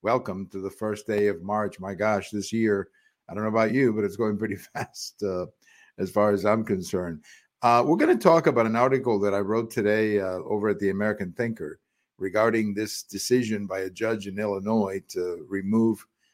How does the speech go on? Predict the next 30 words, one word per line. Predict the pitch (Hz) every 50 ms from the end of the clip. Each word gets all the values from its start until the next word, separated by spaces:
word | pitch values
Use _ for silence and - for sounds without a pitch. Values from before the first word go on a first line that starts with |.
| _ _ _ -
Donald | 104 104 117 113 107 104 98
Trump | - - 107 104 104 101 104
from, | - - 104 92 92 95 92 90
uh, | 90 85 87 85
the | - 90
ballot. | 80 104 107 113 107 90 78 80 - _ _ _ _ _ _ _
But | 120 120
before | 135 165 160 - 262 269
we | 254 214
get | 127 107 123 120 110 - -
there, | 101 95 92 95 - - -
I | -
just | 143 - - 156 -
wanna | 151 143 123
say | 113 - 120 113
something | 110 - 110 101 90 110 104 98 95
about | 85 92 92
what's | 92 95 92
happening | - 110 104 104 101 107 98 95 90
in | 87 85 80
Georgia. | 90 95 92 92 85 71 - - - - _ _ _ _ - - - _ _ _ -
As | - 113 117 113 101 123
you | 127 135
may | 135 135 131 131
know, | 120 110 98 95 104 120 139 127 _ _ _
uh, | - 101 101 98 95 95 95 92 92 - - - - - _ _ _
Fani | - 117 113 120 120 120 120 120 113
Willis | 110 101 101 110 113 117 120 123 131 127 127 - -
and | 92 82 82 82 82 82 82 85 80 69 65 - -
her | 90 87 87 85 85 85 82 82 82